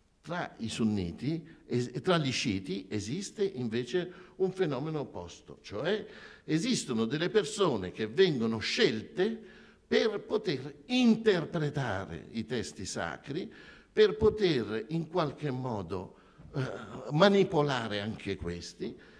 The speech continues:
e che curiosamente hanno a che fare col termine jihad. Il termine jihad, come sapete, vuol dire sforzo, indica uno sforzo,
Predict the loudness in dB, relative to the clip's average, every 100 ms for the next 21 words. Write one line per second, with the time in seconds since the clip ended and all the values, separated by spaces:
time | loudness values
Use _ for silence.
0 | -20 _ _ -4 -2 -2 -6 -18 -18 -10
1 | -8 -8 -10 -18 -18 -8 0 2 4 2
2 | 2 0 -2 -4 -2 0 -2 -2 -4 -4
3 | -4 -4 -2 -2 -2 0 0 2 2 2
4 | 0 0 0 2 0 -2 -8 -10 -10 -4
5 | -2 2 0 0 0 0 0 -2 -4 -4
6 | -2 -2 -2 -2 -2 -4 0 0 0 -2
7 | -10 -14 -12 -4 2 2 0 -8 -8 -6
8 | -2 -2 -2 -2 -2 -2 -4 -4 -4 -4
9 | -6 -8